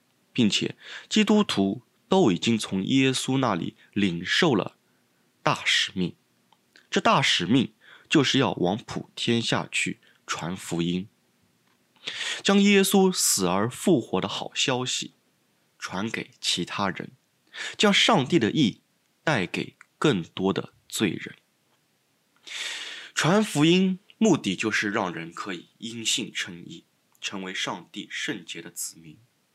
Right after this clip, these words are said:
故此，如果有人因为福音的缘故，因为传福音的缘故受到逼迫，那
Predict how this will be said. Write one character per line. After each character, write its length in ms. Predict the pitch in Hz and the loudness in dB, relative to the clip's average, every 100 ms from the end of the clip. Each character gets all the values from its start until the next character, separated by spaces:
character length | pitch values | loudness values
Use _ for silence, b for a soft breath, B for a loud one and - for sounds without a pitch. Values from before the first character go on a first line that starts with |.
| _ - | _ -8
故 200 | 160 104 | -6 -4
此， 280 | - 104 - _ B B B B B B _ | -6 -8 -16 _ B B B B B B _
如 160 | 180 214 | -4 0
果 160 | 123 | 0
有 160 | 98 87 | 0 -2
人 260 | 85 107 110 | -8 -10 -6
因 120 | 170 | -4
为 120 | 160 | -4
福 340 | - - 101 127 | -6 -14 -8 -6
音 140 | 190 | -4
的 80 | 147 | -4
缘 280 | 85 76 80 | -8 -14 -14
故， 260 | 107 - _ _ _ _ _ | -12 -12 _ _ _ _ _
因 160 | 165 180 | -8 -6
为 120 | - | -8
传 360 | - 95 139 190 | -10 -10 -10 -10
福 240 | - 113 | -10 -6
音 160 | 170 196 | -6 -4
的 80 | |
缘 260 | 120 82 - - | -6 -8 -16 -10
故 240 | 104 - _ _ _ | -10 -10 _ _ _
受 180 | 110 120 | -10 -6
到 140 | 92 80 | -6 -8
逼 240 | 110 107 | -12 -12
迫， 360 | 107 98 87 _ _ _ _ _ _ | -12 -16 -16 _ _ _ _ _ _
那 280 | - 95 | -6 -6